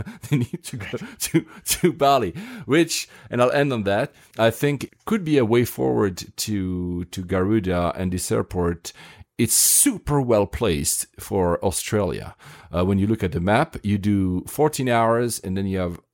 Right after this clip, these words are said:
Speaker 1: a relatively short flight compared to it, and you are in a direct line in Australia. Whereas when you do Dubai, when you do Singapore, you slightly reroute. So I think that could be a
Speaker 2: Yeah.
Speaker 1: very good business model for, for Garuda if they push there.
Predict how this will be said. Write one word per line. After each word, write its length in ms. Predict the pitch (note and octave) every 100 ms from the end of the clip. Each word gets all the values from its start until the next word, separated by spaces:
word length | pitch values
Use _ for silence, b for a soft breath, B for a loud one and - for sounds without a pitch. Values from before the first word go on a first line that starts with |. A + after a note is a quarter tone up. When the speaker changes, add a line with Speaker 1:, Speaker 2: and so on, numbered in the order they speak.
| _ -
Speaker 1:
a 160 | D2
relatively 580 | F#2 A#2 G#2 F#2 F2 F2+
short 380 | E2+ - A2 F2+
flight 300 | - G2+ F#2 -
compared 380 | F2 G#2+ F#2+ -
to 120 | B2
it, 220 | E3+ - -
and 180 | G#2
you 140 | G2+ -
are 360 | G2 F#2 F2 - B B
in 140 | F#2+
a 60 | F2+
direct 480 | G#2 G2+ B2 C3 B2
line 360 | G#2+ G2 F#2
in 500 | - G2 F#2+ F#2 F2+ - D3+ B F2+
Australia. 520 | F#2 - A2 F#2 E2
Whereas 340 | F2+ F#2 F2
when 100 | F#2+
you 80 | F#2
do 200 | F2 G#2+
Dubai, 600 | G2 F2 G2+ A2 C3 C#3+
when 160 | G#2 F#2
you 100 | F#2
do 480 | E2 G2 G2 F#2 F#2
Singapore, 800 | - B2 B2+ B2 C3 C#3 C#3+ C#3+ B B B -
you 180 | G#2
slightly 720 | A2+ - - - G3 G3 D#3+
reroute. 400 | C#3 D#3+ C3+ G#2
So 100 | -
I 60 | A2
think 180 | - A#3
that 120 | F3+
could 160 | G3+ E3+
be 100 | E3+
a 100 | D3
Speaker 2:
Yeah. 340 | G#2+ G2+ F#2 -
Speaker 1:
very 280 | A#3+ A#3 F#3
good 200 | F#3 B2+
business 320 | C#3+ C3+ -
model 340 | B2+ B2 G#2
for, 640 | F2+ G2 F#2 F2 E2+ D#2+ C#2
for 180 | - F2
Garuda 440 | G2+ A2 A2 E2+
if 100 | E2+
they 60 | F2+
push 280 | - F#2+ -
there. 300 | C2+ -